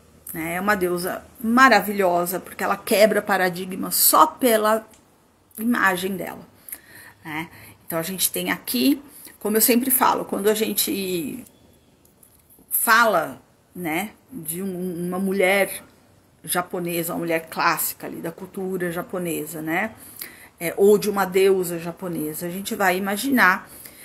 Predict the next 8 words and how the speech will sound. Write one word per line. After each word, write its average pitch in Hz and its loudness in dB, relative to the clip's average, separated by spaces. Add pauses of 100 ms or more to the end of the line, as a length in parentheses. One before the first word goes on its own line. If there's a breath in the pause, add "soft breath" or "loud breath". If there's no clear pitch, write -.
(240 loud breath)
é, 190 0
é, 185 -2
é 180 -4
aquela, 185 -4 (520)
é, 175 -8
coisa 190 -2
mais 190 -4
delicada, 190 2